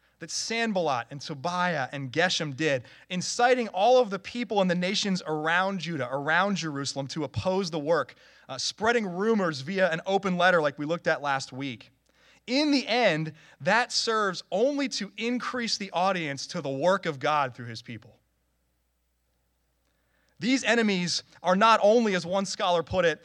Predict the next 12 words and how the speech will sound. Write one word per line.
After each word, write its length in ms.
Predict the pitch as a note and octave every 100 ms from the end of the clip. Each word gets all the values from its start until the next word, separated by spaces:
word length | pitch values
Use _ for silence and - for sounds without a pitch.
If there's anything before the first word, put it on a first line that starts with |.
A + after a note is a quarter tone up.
| -
helpless 460 | - A3+ C#4 C4 G3+
spectators 880 | - - G#3 G#3+ - F#3 D#3+ D3 C#3+
of 160 | D#3+
events 320 | D#3 D#3 F3+ F3
they 100 | D3+
don't 200 | D3+ C3+
approve. 680 | - - A#3 A2 A2+ - _ _ _ _ _
In 160 | A3
the 160 | A3 G#3+
end, 240 | C#4 A#3
they 180 | D3 A3
become 400 | C4 - G#3+ G#3